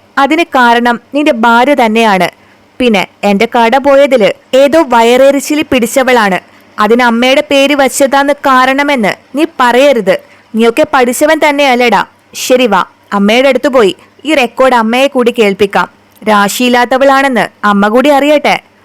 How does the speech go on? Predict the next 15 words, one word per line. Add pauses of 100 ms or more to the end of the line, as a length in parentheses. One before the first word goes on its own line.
(280)
എന്ന്
സച്ചി
പറയുവാണ്. (300)
"എടാ,
പറയുന്നത് (100)
കേൾക്ക്, (340)
വേണ്ട
സച്ചി" (320)
എന്ന്
ശ്രുതി
പറയുമ്പോ, (580)
"എങ്ങനെയാടാ (160)
നിനക്ക്
ഇങ്ങനെയൊക്കെ
പറയാൻ